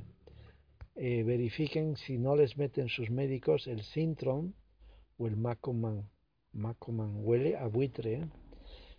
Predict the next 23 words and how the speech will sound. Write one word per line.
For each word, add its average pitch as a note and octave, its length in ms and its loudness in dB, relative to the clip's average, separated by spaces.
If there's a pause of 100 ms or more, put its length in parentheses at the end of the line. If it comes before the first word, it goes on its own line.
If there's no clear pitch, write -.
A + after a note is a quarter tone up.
(120)
El A#2+ 140 -2
tóxico D3+ 540 4
más D#3+ 300 6
utilizado C#3+ 460 2
en C3+ 80 2
todo C3+ 120 8
el B2 60 4
mundo E3+ 300 6
es C3+ 200 4
el - 260 6
etanol. C#3 920 4 (380)
¡Wow! A2 440 0 (440)
Sustancia E3+ 600 4
que C#3+ 140 6
daña E3 300 6 (120)
todas G3+ 280 8
las D3+ 140 6
células E3 420 6
de C#3 100 6
nuestro D3 280 2
cuerpo D3 340 4
de B2 100 4
manera C#3 400 2